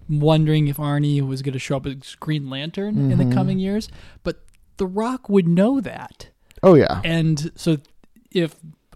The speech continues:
Speaker 1: Arnie's definitely not gonna be Green Lantern, I would love him to be Shazam,
Speaker 2: Mm-hmm.
Speaker 1: because him being Shazam would kind of take away the stigma of Shazam being some kind of stiff guy. Like,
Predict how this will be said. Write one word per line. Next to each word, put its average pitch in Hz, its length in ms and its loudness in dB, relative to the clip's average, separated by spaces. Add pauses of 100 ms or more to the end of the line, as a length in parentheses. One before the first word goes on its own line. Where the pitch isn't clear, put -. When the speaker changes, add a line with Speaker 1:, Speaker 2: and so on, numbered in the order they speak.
Speaker 1:
Arnie's 170 400 0
definitely 156 380 -2
not 156 180 -2
gonna 151 80 -4
be 156 100 -4
Green 147 240 -4
Lantern, 151 420 -6
I - 40 -16
would 120 100 -12
love 139 440 -4
him 135 120 -4
to 120 80 -10
be 120 140 -14
Shazam, - 560 -16
Speaker 2:
Mm-hmm. 147 180 2
Speaker 1:
because 156 320 2 (840)
him 175 760 0
being 165 300 2
Shazam 151 400 0
would 147 100 -4
kind 160 160 -2
of 139 80 -4
take 156 160 -2
away 151 140 2
the 139 100 2
stigma 147 460 -4
of 139 380 -4
Shazam 147 500 -4
being 143 160 -2
some 156 160 -6
kind 135 180 -8
of 120 80 -10
stiff - 400 -8
guy. - 320 -10 (400)
Like, 143 160 0